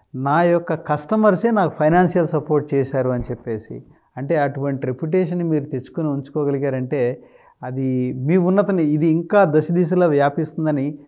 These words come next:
మేము, మా ప్రేక్షకులందరూ కూడా మిమ్మల్ని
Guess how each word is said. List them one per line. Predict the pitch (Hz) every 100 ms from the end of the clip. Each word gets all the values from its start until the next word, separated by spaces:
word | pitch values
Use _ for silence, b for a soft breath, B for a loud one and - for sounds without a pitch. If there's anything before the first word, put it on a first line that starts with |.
| _
మేము, | 139 135 135
మా | 135 127
ప్రేక్షకులందరూ | 127 131 135 160 143 131 147 156
కూడా | 147 147
మిమ్మల్ని | 139 131 123 117 107 110